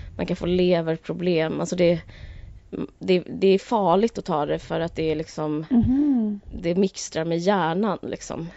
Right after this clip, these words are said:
Speaker 2: Gud, vad
Speaker 1: Ja.
Speaker 2: sjukt. Men säljs det liksom nu i Sverige?
Speaker 1: Vet inte, det har blivit godkänt av the F D A som är Food and Drug Approved eller något sånt där i, i U S A. Jag tror inte det säljs i Sverige.
Speaker 2: Men det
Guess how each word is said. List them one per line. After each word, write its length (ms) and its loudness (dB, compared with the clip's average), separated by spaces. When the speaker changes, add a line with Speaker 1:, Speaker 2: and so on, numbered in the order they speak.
Speaker 2:
Gud, 100 -8
vad 120 -4
Speaker 1:
Ja. 300 4
Speaker 2:
sjukt. 120 -10
Men 120 4
säljs 460 0
det 80 0
liksom 220 4
nu 180 2
i 40 2
Sverige? 480 -4
Speaker 1:
Vet 400 -4
inte, 240 -2
det 100 2
har 100 4
blivit 760 0
godkänt 520 4
av 160 0
the 100 0
F 220 -4
D 120 0
A 40 0
som 200 -2
är 180 0
Food 680 0
and 480 0
Drug 600 2
Approved 460 -2
eller 100 -2
något 200 -2
sånt 180 -6
där 120 0
i, 140 0
i 220 0
U 140 -2
S 240 -6
A. 220 0
Jag 120 -2
tror 220 0
inte 160 -2
det 60 -6
säljs 280 -8
i 40 -10
Sverige. 320 -10
Speaker 2:
Men 120 4
det 80 2